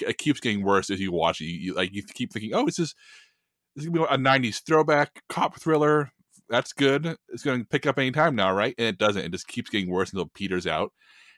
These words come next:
And Jared Leto playing a suspected serial killer in it is fine. Like,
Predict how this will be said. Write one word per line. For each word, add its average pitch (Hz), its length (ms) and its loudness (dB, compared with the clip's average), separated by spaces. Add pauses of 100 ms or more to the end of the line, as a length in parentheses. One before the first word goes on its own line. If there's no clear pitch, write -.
(140)
And 104 340 0 (200)
Jared 143 340 2
Leto 120 300 4
playing 113 260 -2
a 98 60 -4
suspected 104 400 -6
serial 107 160 0
killer 107 240 2
in 104 40 0
it 101 140 -4
is 90 160 -4
fine. 110 540 -2 (320)
Like, 92 160 -4